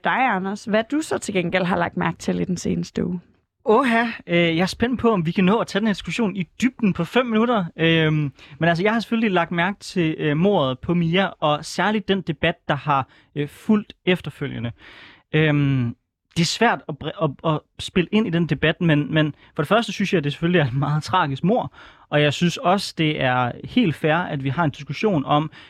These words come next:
Speaker 2: den særlige utryghed, der er blandt kvinder, når man, øh, går hjem fra nattelivet, og den utryghed, der kan være i forhold til at blive angrebet af mænd. Så langt, så godt.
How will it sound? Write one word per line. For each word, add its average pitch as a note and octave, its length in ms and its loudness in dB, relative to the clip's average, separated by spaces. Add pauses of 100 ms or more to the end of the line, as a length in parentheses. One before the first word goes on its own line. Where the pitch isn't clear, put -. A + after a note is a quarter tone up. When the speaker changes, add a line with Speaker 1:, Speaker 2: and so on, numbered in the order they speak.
(140)
Speaker 2:
den F3+ 260 0
særlige G#3+ 360 -2
utryghed, D#3+ 440 -2
der C3+ 120 0
er D3 100 2
blandt D3 280 -4
kvinder, A3+ 380 2
når D3+ 180 0
man, C#3 300 2
øh, B2 180 -2
går B2+ 160 -2
hjem E3 200 0
fra D3+ 140 -2
nattelivet, E3 500 2 (300)
og E3+ 200 2
den F3+ 100 2
utryghed, D#3+ 640 -2
der C#3+ 80 2
kan C3+ 180 -6
være D#3 260 2
i D3 120 -10
forhold D3+ 280 0
til - 140 -4
at C3 100 -2
blive C#3 220 -4
angrebet C3+ 500 0 (160)
af D3 100 4
mænd. C3+ 220 2 (400)
Så - 160 0
langt, G3+ 260 0
så F3+ 100 -8
godt. D3 280 -2